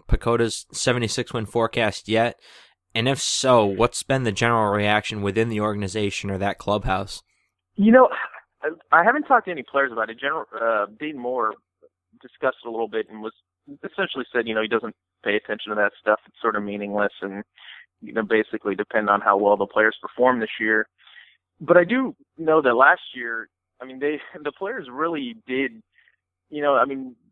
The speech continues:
Speaker 2: professional athletes will use anything as motivation. So, you know, if it wasn't PECOTA, it was, it was gonna be something else, I suppose.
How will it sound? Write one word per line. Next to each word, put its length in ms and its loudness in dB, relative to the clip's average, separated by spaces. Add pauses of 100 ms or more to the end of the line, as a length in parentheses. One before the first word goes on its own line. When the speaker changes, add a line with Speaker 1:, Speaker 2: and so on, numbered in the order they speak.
Speaker 2:
professional 440 -2
athletes 400 0
will 80 -10
use 280 -12
anything 380 -6
as 120 -2
motivation. 580 -4 (140)
So, 300 2 (200)
you 100 -10
know, 100 0
if 100 -6
it 100 -4
wasn't 280 -2
PECOTA, 480 0
it 20 0
was, 240 -6
it 60 -14
was 140 -18
gonna 140 -8
be 180 -12
something 280 -4
else, 200 2
I 60 -6 (140)
suppose. 240 -2